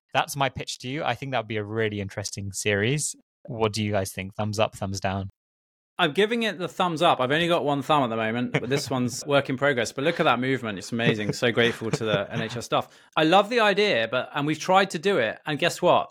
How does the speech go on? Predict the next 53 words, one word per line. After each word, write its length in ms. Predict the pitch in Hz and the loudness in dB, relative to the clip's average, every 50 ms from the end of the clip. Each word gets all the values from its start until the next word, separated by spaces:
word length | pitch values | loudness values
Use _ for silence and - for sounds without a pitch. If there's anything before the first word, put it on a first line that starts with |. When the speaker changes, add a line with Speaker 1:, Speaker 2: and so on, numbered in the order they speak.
| _ - | _ -6
Speaker 2:
We're 200 | 127 139 147 139 | -2 0 0 2
doctors. 420 | 160 160 135 - - 117 110 107 113 | 2 0 0 -2 -4 -4 -4 -4 -4
We 60 | 127 | -2
don't 180 | 127 143 147 139 | 0 0 0 0
talk 200 | - 156 151 - | 0 0 0 2
about 220 | 131 127 110 104 | 2 2 2 2
money, 240 | 113 117 117 123 131 | 2 0 0 0 -2
especially 400 | 123 - - 143 131 - - 135 | -2 -2 -2 -4 -4 -4 -6 -8
in 60 | 120 | -6
public. 340 | - 135 143 120 110 101 - | -4 -4 -4 -4 -4 -6 -4
No 320 | 127 139 151 156 170 175 | -2 2 4 4 4 4
one 100 | 180 170 | 2 0
wants 200 | 170 165 156 - | -2 -4 -4 -6
to 80 | - 156 | -10 -10
come 200 | - - 156 151 | -6 -4 -2 0
on, 200 | 156 165 147 120 | 2 2 0 2
but 180 | 110 127 123 127 | 2 2 2 2
it 40 | 131 | 2
sounds 340 | - - 180 202 220 190 - | 0 2 2 2 2 2 2
like 160 | 147 135 123 | 2 2 2
you're 180 | 131 147 147 127 | 2 2 0 0
volunteering 720 | - 147 143 135 135 127 - 175 180 160 120 107 113 120 | 0 0 -2 -2 -2 0 2 2 4 4 4 2 -2 -4
to 100 | - 123 | -6 -4
be 160 | 123 139 135 | -2 2 2
our 120 | 131 127 | 2 2
first 480 | 127 - 151 147 139 131 135 - - - | 2 2 2 2 2 2 0 -2 -10 -4
guest. 220 | - 165 165 131 | 0 0 0 2
Speaker 1:
No, 60 | 131 127 | 0 0
Speaker 2:
So 280 | 139 139 131 131 127 127 - - - | 2 2 2 2 0 -2 -6 -8 -4
Speaker 1:
I 160 | - 131 139 | -2 -2 0
pitched 280 | - - 175 165 - - | 0 0 -2 -2 -2 -2
this 80 | 151 | -4
Speaker 2:
let's 80 | 135 - | -2 2
Speaker 1:
to 60 | 156 | 6
you 60 | 170 | 8
Speaker 2:
do 80 | 196 220 | 8 8
it. 60 | 190 | 8
Speaker 1:
before, 420 | 139 127 131 127 123 120 117 117 - - - | 6 4 4 2 2 2 0 -2 -2 -4 -6
and 160 | 123 120 123 | -4 -2 0
I 180 | 123 127 123 127 | 2 4 4 4
refuse 480 | 127 123 131 - - 135 127 123 120 - | 2 2 -2 -4 -4 -4 -4 -4 -6 -6
to 100 | - 127 | -6 -2
come 160 | - 123 113 | -2 -2 0
on. 340 | 113 113 113 110 110 113 - - - | 0 -2 -2 -4 -8 -12 -12 -10 -6
My 180 | 127 117 117 120 | -2 0 0 0
finances 520 | - - 127 120 123 120 113 107 120 104 | 2 4 4 4 4 2 0 -2 -4 -6
are 60 | 107 107 | -6 -4
too 140 | - 127 | -4 -2
much 120 | 113 110 - | -4 -4 -4
of 80 | 104 | -4
a 60 | 110 107 | -4 -2
mess, 340 | 104 104 110 113 - - - - | -2 -2 -4 -4 -6 -8 -8 -8
and 180 | 113 113 113 | -8 -8 -10